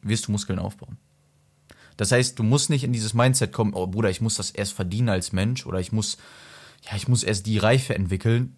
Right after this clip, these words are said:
Nein, am Ende des Tages musst du einfach nur die richtigen Dinge tun,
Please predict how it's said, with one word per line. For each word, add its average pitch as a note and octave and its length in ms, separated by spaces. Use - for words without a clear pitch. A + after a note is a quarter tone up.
Nein, G2+ 180
am G#2 80
Ende A2+ 140
des A#2 140
Tages A#2 360
musst G#2+ 180
du A2 80
einfach A2 280
nur G#2+ 280
die F#2+ 100
richtigen G2+ 440
Dinge G#2+ 240
tun, G2+ 460